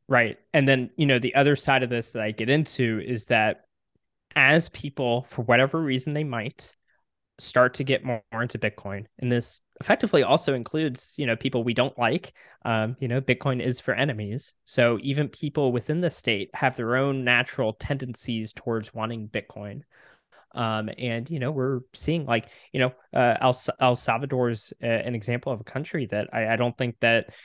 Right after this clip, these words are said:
you know, every Bitcoiner is gonna stand for everything the government of El Salvador does. And even if at the end of the day,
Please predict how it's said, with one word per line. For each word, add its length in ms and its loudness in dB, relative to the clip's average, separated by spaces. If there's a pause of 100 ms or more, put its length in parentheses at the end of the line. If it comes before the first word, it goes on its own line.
(240)
you 60 -4
know, 200 4
every 280 4
Bitcoiner 540 2
is 80 -2
gonna 160 -2
stand 420 2
for 120 0
everything 420 0
the 340 -6 (240)
government 440 6
of 160 2
El 160 4
Salvador 560 0
does. 640 2
And 240 -2
even 220 0
if 180 2 (140)
at 160 4
the 120 2
end 140 2
of 60 -6
the 80 -2
day, 300 4